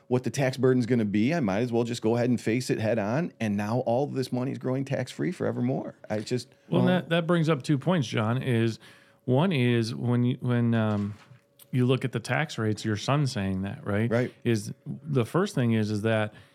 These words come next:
Speaker 2: he can contribute a whole lot more in a Roth four oh one K than he
Speaker 1: Great
Speaker 2: can
Speaker 1: point.
Speaker 2: a traditional Roth
Speaker 1: Great point.
Speaker 2: I R A. So you know, he, he's really smart saying, "Yes, I'm gonna do the Roth four oh one K."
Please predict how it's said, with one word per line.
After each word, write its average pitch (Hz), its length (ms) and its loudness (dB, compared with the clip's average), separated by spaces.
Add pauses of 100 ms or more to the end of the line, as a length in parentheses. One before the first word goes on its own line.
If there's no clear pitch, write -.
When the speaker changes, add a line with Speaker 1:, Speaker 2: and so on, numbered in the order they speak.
Speaker 2:
he 160 120 2
can 185 160 0
contribute 131 540 0
a 107 60 0
whole 117 240 0
lot 107 200 -2
more 120 300 2
in 98 60 0
a 92 60 -4
Roth 139 400 0
four 101 220 0
oh 98 40 2
one 98 200 0
K 104 240 0
than 110 180 2
he - 60 4
Speaker 1:
Great 98 100 2
Speaker 2:
can 107 160 0
Speaker 1:
point. 80 160 2
Speaker 2:
a - 20 -6
traditional 104 800 -2 (400)
Roth 101 460 0 (140)
Speaker 1:
Great - 160 0
point. 107 160 2
Speaker 2:
I - 20 0
R 101 240 0
A. 92 140 -8
So 113 420 0 (360)
you 127 60 4
know, 110 160 4
he, 131 180 2
he's 120 320 -2
really 131 500 2
smart 135 400 0
saying, 110 300 2
"Yes, 120 240 2
I'm 107 80 -2
gonna 110 140 0
do 107 120 2
the 104 120 2
Roth 110 320 0
four 113 180 0
oh 113 60 2
one 104 180 0
K." 143 380 0